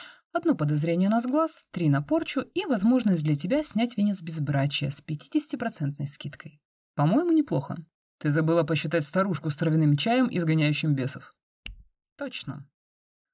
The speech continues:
«Блин, слушай, по-моему, эта затея изначально была дурацкой», скривился Стас. «Я сейчас прямо за рулём усну, потому что кофе уже не работает».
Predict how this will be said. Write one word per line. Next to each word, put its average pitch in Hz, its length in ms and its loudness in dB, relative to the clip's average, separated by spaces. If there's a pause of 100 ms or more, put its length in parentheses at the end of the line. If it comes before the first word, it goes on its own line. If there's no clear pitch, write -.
(160)
«Блин, 160 440 2
слушай, 196 400 0
по-моему, 240 440 4
эта 190 120 0
затея 208 300 2
изначально 196 420 2
была 160 200 4
дурацкой», 147 600 0 (260)
скривился 147 520 -4
Стас. - 400 -6 (380)
«Я 196 120 0
сейчас 262 320 0
прямо 226 300 -2
за 196 120 -2
рулём 196 320 2
усну, 143 280 -2
потому 175 260 0
что 175 160 -2
кофе 240 260 0
уже 147 200 2
не 165 80 0
работает». 135 540 -2